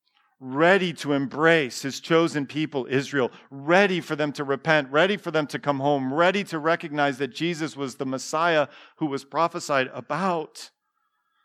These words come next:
All day long, they haven't deserved it. They were a disobedient and obstinate people, but all day long, I have held out my hands. The word isn't in the text here, but what we are reading about is a God of mercy.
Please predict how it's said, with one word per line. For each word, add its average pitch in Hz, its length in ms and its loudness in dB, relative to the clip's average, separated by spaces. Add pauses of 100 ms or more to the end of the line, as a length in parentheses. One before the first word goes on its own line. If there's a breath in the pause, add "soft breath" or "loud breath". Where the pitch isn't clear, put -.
(320)
All 220 300 6
day 170 160 0
long, 151 500 -2 (1200)
they 151 120 2
haven't 196 320 0
deserved 180 440 0
it. 147 120 -4
They 151 80 0
were 160 140 2
a 156 40 4
disobedient 180 640 -2
and 151 120 -4
obstinate 151 500 -2
people, 147 240 -6
but 143 220 -4
all 170 240 -2
day 156 180 -6
long, 127 380 -4 (280 soft breath)
I 123 100 -10
have 117 120 -10
held 120 220 -8
out 104 120 -6
my 87 120 -16
hands. 78 560 -20 (880)
The 123 80 -8
word 147 240 0
isn't 135 200 -2
in 127 100 0
the 123 60 -2
text 123 360 -4
here, 123 120 0
but 107 220 -4
what 127 240 -6
we 123 140 -6
are 107 100 -4
reading 113 300 -6
about 104 400 -4
is 104 320 -10
a 104 80 -20
God 90 340 -8
of 87 100 -20
mercy. 82 540 -16